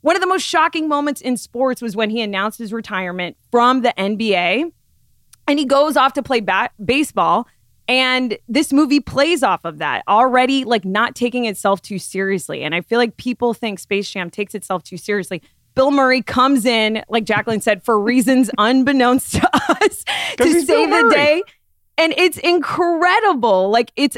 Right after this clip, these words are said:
Speaker 1: amazing. I think it's perfectly written for kids and adults. It still holds up today. Technically, it was built on the,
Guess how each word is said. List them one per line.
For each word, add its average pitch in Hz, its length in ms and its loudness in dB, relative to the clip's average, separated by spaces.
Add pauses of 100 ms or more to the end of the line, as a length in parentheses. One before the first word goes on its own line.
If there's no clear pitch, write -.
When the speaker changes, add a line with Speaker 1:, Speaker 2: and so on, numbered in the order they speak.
Speaker 1:
amazing. 262 800 2
I 233 120 0
think 247 160 -4
it's 240 140 -2
perfectly 254 500 -2
written 220 540 -2 (100)
for 214 160 -6
kids 220 320 0
and 208 200 -2
adults. 185 400 0
It - 140 -8
still 214 300 0
holds 202 300 -2
up 196 140 -2
today. 175 380 -2
Technically, 294 640 -2
it 240 80 -4
was 220 160 -2
built 214 300 0
on 208 140 -2
the, 196 400 -8